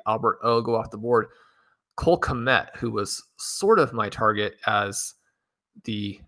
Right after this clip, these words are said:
tight end two for us, and have a little bit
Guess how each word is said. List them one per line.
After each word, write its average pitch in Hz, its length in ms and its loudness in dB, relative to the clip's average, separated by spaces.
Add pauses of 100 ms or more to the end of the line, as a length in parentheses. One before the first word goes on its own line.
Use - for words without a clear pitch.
(120)
tight 120 280 0
end 107 260 -8 (120)
two 131 680 -2 (200)
for 151 300 4
us, - 420 0 (400)
and 107 420 -4 (220)
have 120 160 -8
a 110 40 -2
little 147 500 2
bit 110 340 2